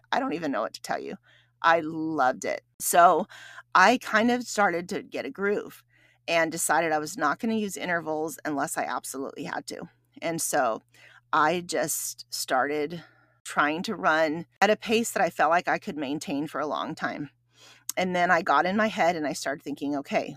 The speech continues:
like, what's my plan gonna be?" You know, I need to fuel,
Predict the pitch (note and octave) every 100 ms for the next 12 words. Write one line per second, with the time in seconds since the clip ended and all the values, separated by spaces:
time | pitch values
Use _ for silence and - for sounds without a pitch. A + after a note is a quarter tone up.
0 | - C#3+ - C#3+ C#3+ - E3+ D3+ - E3+
1 | D3 C#3+ C3+ B2+ G#2+ A2+ A#2 D3+ C#3 B2+
2 | C#3+ D3 F3+ - F3+ F3+ D#3+ D#3 D#3+